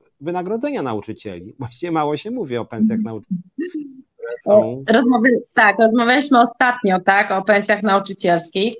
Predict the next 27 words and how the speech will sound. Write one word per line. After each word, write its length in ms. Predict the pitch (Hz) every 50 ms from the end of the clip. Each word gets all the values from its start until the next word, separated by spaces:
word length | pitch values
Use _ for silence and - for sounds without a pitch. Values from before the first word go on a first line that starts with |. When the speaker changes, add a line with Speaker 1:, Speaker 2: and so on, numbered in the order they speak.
| _
Speaker 2:
Ja, 300 | - 190 202 226 233 226
ja 260 | - 220 233 226 247 240
powiem 240 | 294 269 240 240
tak, 200 | 233 214 196 196
dwie 220 | 190 190 214 214 214
rzeczy. 340 | 202 196 170 175 - - - - - _
Po 120 | - 214 220
pierwsze, 360 | 254 240 233 233 - 220 214
strajk 400 | 220 - - 233 240 247 247 247 - -
podciął 300 | - 226 220 226 226 214
skrzydła, 400 | 214 - - 254 226 214 220 208
nie 200 | 214 262 285 302
sam 240 | 294 - 214 190 196
strajk, 420 | 190 - - - 160 156 165 175
że 120 | 180 196 202
on 200 | 202 208 202 196
z-, 300 | 190 - - - 170 175
skończył 340 | - - 226 226 226 233 226
się 140 | 226 233
fiaskiem, 400 | 220 - 214 196 - - - 247
tylko 220 | 220 - - 240 247
hejt 440 | 247 - - 240 226 226 226 - -
społeczny, 640 | - - 208 202 190 180 - - - - - - - -
tak. 280 | - 226 226 - 233 - - _ - 220 - _ _ _ - - _ -
To, 240 | 311 285 269 269
co 220 | 269 262 - 240 233
jakby 480 | 220 220 220 220 202 226 220 214 208